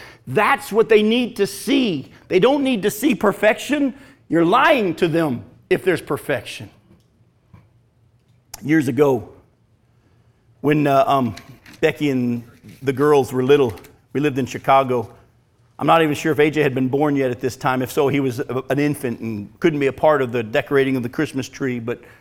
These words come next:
back in the day when I was working too many hours and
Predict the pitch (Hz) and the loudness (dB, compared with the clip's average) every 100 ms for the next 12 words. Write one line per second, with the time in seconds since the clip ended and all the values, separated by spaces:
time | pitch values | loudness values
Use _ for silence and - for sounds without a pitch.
0 | - - - 190 190 185 151 175 185 170 | -20 -4 -2 0 0 0 0 0 2 0
1 | 151 147 123 - _ _ - 165 170 143 | -2 -2 -6 -10 _ _ -2 2 2 2
2 | 160 170 143 165 185 165 151 151 147 139 | 0 0 -2 -2 -2 0 0 0 0 0
3 | 117 139 127 101 | -2 -6 -6 -8